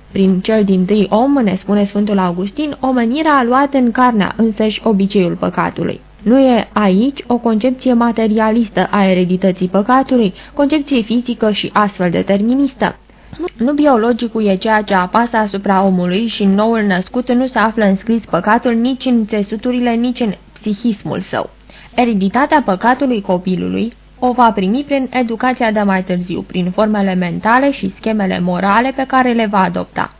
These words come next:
Înfricoșătoarea teorie augustiniană despre damnarea pruncilor ce mor nebotezați arată că și cele mai înalte genii și cei mai mari cărturari ai bisericii comportă o ambivalență de temut.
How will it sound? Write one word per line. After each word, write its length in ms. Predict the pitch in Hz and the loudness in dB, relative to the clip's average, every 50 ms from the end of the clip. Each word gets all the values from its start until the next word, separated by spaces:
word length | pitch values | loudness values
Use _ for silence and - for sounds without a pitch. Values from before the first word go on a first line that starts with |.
| _ - - - | _ -12 -4 -4
Înfricoșătoarea 840 | 233 220 233 226 233 202 208 - 196 180 185 220 247 254 240 233 | -2 -2 -2 -2 0 -2 0 0 -2 -2 0 2 2 4 2 2
teorie 460 | 226 220 202 196 185 190 226 240 220 - | 2 0 0 0 0 0 0 -2 -2 -2
augustiniană 840 | - 214 220 220 202 202 202 196 - 190 185 180 185 190 214 233 233 220 | 0 0 0 0 0 -2 -4 -2 -2 -2 -2 0 0 0 0 0 0 0
despre 360 | 196 202 196 196 - 190 180 | 0 0 -2 0 -2 -2 0
damnarea 540 | 180 185 180 180 175 185 220 233 214 196 190 | 0 0 0 0 0 2 2 2 2 0 -2
pruncilor 600 | - - 220 220 214 202 - 220 233 247 254 254 | -2 -2 -2 -2 -2 -2 -2 -2 -2 -2 -4 -4
ce 180 | - - 180 | -4 -4 -2
mor 200 | 180 190 202 214 | 0 0 0 0
nebotezați 800 | 208 202 180 175 175 175 175 175 180 180 185 220 262 285 277 - - - - - - - | 0 0 -2 -2 -4 -6 -6 -4 -6 -4 -2 -2 -2 -2 -4 -8 -20 -20 -20 -18 -8 -2
arată 360 | 233 262 294 320 320 339 311 302 | 0 2 2 2 2 0 -2 0
că 80 | 285 | -2
și 200 | 285 277 254 254 | -2 -2 -2 -4
cele 240 | 247 285 285 277 269 | 0 0 0 0 0
mai 180 | 262 254 247 240 | 0 0 0 0
înalte 640 | 233 233 233 220 233 247 254 254 226 202 - 175 180 | 0 0 0 0 0 0 2 0 0 -2 -2 -4 -2
genii 320 | 175 190 196 202 214 233 | 0 0 0 0 0 -2
și 180 | 233 - - 185 | -4 -4 -6 -6
cei 160 | - 190 185 | -4 -2 -2
mai 180 | 185 185 180 180 | 0 0 0 0
mari 220 | 196 208 214 214 | 0 0 -2 -2
cărturari 520 | - 202 202 202 196 190 208 226 233 226 208 | -2 -2 -2 -2 0 0 2 2 2 2 0
ai 100 | 180 170 | -2 -4
bisericii 600 | 165 170 - - 254 254 240 208 - 202 202 - - - - - - | -6 -8 -6 -2 -2 -2 -2 -2 -4 -8 -8 -8 -10 -20 -20 -14 -4
comportă 420 | - 262 254 247 320 330 320 330 | -2 -2 2 2 2 0 2 2
o 240 | 285 277 262 262 - - | 4 4 4 2 2 2
ambivalență 840 | 269 294 294 262 247 240 226 208 214 208 202 208 208 202 196 190 180 | 0 2 2 2 2 0 0 0 0 0 0 0 0 0 0 -2 -2
de 100 | 185 185 | -2 -4
temut. 400 | 185 185 185 180 175 180 196 | -4 -4 -4 -4 -4 -6 -8